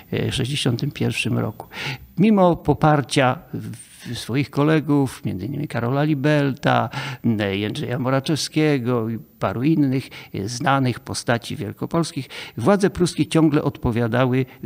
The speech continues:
argumentacja była podobna. To znaczy nie chciano po prostu utworzyć tej uczelni, y, w Poznaniu, obawiano się tego i te argumenty, które wymieniłem,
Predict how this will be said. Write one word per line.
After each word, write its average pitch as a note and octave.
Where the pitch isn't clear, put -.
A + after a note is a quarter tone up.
argumentacja C3
była B2
podobna. -
To B2+
znaczy D3+
nie F#3
chciano C#3
po -
prostu -
utworzyć -
tej G#2
uczelni, C#3+
y, B2
w A#2+
Poznaniu, C3+
obawiano F3
się -
tego E3
i B3+
te G3+
argumenty, D#3+
które C#3+
wymieniłem, D3